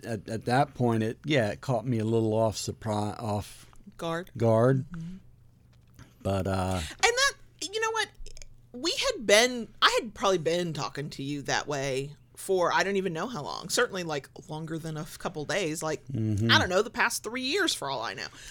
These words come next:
Speaker 2: <laughs> Uh, <laughs> to the point that it's just how I speak,
Speaker 1: Yeah.
Speaker 2: unless I'm in a very, like, I, I'm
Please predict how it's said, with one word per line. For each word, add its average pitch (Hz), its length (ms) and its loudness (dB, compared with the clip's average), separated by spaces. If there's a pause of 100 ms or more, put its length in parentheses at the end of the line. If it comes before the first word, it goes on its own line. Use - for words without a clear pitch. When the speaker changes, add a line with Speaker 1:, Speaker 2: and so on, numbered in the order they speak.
Speaker 2:
<laughs> - 360 -8
Uh, - 500 8 (340)
<laughs> 196 80 12 (720)
to 330 160 2
the 294 120 0
point 285 540 -6
that 202 320 2 (840)
it's - 180 -2
just - 180 0
how 196 200 -2
I 156 80 -2
speak, - 680 -4 (260)
Speaker 1:
Yeah. 190 80 4
Speaker 2:
unless 214 560 4
I'm 180 180 0
in 180 80 -2
a 170 120 -2
very, 175 460 -4 (340)
like, 170 240 -4 (400)
I, - 80 -6 (260)
I'm 175 420 0